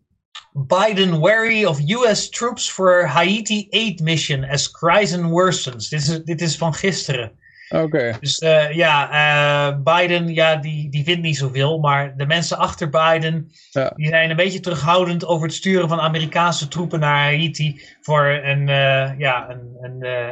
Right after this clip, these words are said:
Speaker 1: humanitaire missie. <laughs>
Speaker 2: Voor, voor wat eigenlijk?
Speaker 1: Ja, ehm,
Speaker 2: Nou, het
Speaker 1: er is,
Speaker 2: is, eh,
Speaker 1: er is een soort van
Speaker 2: orkaanseizoen, hè? Orkaanseizoen.
Speaker 1: Nee, nee, nee, nee, nee, er is een soort van, ja, burgeroorlogachtige situatie gaande.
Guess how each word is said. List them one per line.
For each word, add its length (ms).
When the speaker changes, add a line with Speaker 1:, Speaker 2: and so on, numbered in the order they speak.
Speaker 1:
humanitaire 680
missie. 500
<laughs> 420
Speaker 2:
Voor, 380
voor 260
wat 200
eigenlijk? 720
Speaker 1:
Ja, 720
ehm, 1080
Speaker 2:
Nou, 220
het 100
Speaker 1:
er 80
is, 40
Speaker 2:
is, 80
eh, 120
Speaker 1:
er 120
is 180
een 100
soort 180
van 100
Speaker 2:
orkaanseizoen, 280
hè? 200
Orkaanseizoen. 920
Speaker 1:
Nee, 320
nee, 140
nee, 140
nee, 100
nee, 160
er 60
is 100
een 60
soort 180
van, 220
ja, 340
burgeroorlogachtige 1000
situatie 680
gaande. 540